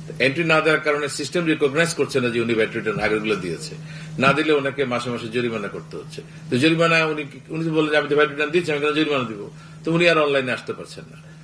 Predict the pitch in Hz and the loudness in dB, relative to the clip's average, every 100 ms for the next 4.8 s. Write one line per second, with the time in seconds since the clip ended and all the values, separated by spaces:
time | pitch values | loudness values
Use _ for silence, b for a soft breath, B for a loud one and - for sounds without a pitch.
0 | B - 117 165 160 160 151 131 139 - | B -6 2 4 4 2 2 2 0 -2
1 | 117 113 110 127 120 113 120 123 - 139 | -4 -6 -6 -6 -6 -4 0 2 0 -2
2 | 120 131 220 - B B B - 101 98 | 0 2 0 -4 B B B -8 -4 0
3 | 120 - - 131 139 123 107 127 165 240 | 0 0 2 2 2 0 2 4 4 2
4 | - - - - - - 104 | -6 -12 -6 0 6 6 6